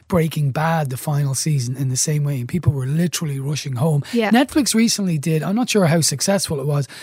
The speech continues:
Speaker 1: but they did Chris Rock's latest special as a live event. It probably made
Speaker 2: Yeah.
Speaker 1: more sense if you were in America, 'cause it was four in the morning over here. It was a very good one. But so, like, appointment T V is far from dead. It's changed slightly,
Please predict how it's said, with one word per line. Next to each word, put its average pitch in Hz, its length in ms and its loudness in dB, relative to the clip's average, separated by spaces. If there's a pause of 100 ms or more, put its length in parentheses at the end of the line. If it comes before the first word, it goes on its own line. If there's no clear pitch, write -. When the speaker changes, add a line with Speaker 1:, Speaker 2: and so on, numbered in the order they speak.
(140)
Speaker 1:
but 175 160 2
they 165 140 4
did 180 240 2
Chris - 400 0
Rock's 180 420 -2
latest 139 280 -2
special 143 480 -6
as 160 160 0
a 151 60 0
live 151 500 0
event. 123 360 -2
It 139 60 -12
probably 202 240 2
made 226 140 4
Speaker 2:
Yeah. 214 240 2
Speaker 1:
more 214 160 2
sense 143 120 -4
if 147 120 -8
you 147 80 -4
were 147 40 -2
in 147 60 -2
America, 147 460 -4
'cause - 120 -8
it 147 40 -6
was 135 120 -10
four 156 240 -6
in 147 60 0
the 143 60 0
morning 143 280 -2
over 131 180 -4
here. 139 120 -2 (160)
It - 60 -4
was 180 120 4
a 180 60 4
very 202 240 4
good 185 180 4
one. 160 140 2 (320)
But 196 340 -2
so, 208 200 4
like, 202 260 2 (140)
appointment 262 580 2
T 202 220 2
V 175 320 2
is - 160 -2
far 175 320 2
from 135 260 -4
dead. 143 380 2
It's - 180 -4
changed 220 480 4
slightly, 131 540 -2